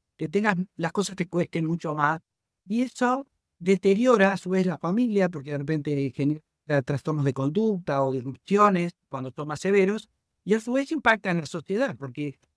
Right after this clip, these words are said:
hay un, eh, las personas que, digamos, que tienen este trastorno de manera bastante importante,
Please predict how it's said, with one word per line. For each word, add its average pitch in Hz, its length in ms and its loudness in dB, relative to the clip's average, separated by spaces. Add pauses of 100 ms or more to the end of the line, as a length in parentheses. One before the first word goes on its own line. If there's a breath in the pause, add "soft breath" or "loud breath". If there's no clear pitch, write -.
(200)
hay 160 300 0
un, 151 200 -4 (120)
eh, 139 340 -2
las 143 140 -6
personas 202 380 -6
que, 185 120 -10 (320)
digamos, 147 540 -4 (160)
que 135 140 -4
tienen 180 460 2 (640)
este 175 120 -8
trastorno 185 360 0
de 160 80 -2
manera 165 300 0
bastante 175 440 -4
importante, 165 800 -4